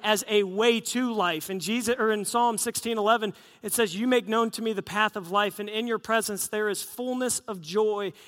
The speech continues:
and at your right hand are pleasures forevermore." Why do we talk about commandments even though there's only one or two?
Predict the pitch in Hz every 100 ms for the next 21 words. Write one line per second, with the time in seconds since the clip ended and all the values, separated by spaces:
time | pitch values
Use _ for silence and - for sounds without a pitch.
0 | - 208 208 226 240 220 220 170 208 214
1 | 190 196 175 220 226 196 185 220 220 202
2 | 196 202 214 185 - - - 190 220 262
3 | 285 254 214 233 240 220 214 214 196 208
4 | 208 202 190 285 208 208 208 208 208 190
5 | 208 196 190 202 190 - 214 190